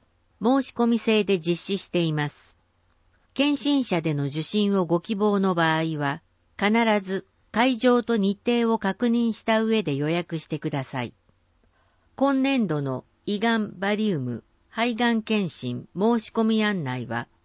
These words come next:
今回で終了です。まだ受診していない方は、早めに受診しましょう。対象、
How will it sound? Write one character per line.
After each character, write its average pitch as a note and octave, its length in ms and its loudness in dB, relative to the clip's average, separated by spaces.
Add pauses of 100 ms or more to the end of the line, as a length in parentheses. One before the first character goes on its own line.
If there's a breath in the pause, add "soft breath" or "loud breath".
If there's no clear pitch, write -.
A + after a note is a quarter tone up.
(100)
今 C4+ 260 0
回 D#3+ 240 -2
で C3 140 -6
終 F#3+ 260 -2
了 E3 260 2
で C#3 140 -4
す。 - 260 -20 (720)
ま B3+ 160 -2
だ A3+ 140 2
受 F3+ 180 -2
診 B3 300 -2
し - 80 -16
て A3+ 180 0
い A3 80 2
な G#3 140 2
い G3+ 80 0
方 F#3+ 320 -2
は、 C3+ 240 -2 (260)
早 A#3+ 180 0
め B3 140 0
に A#3 120 0
受 G3+ 180 -4
診 A3+ 260 -2
し G3 180 -6
ま F#3+ 140 0
し F3 160 -6
ょ C#3 260 -2
う。 - 920 -20 (480)
対 A3+ 220 2
象、 F#3 540 2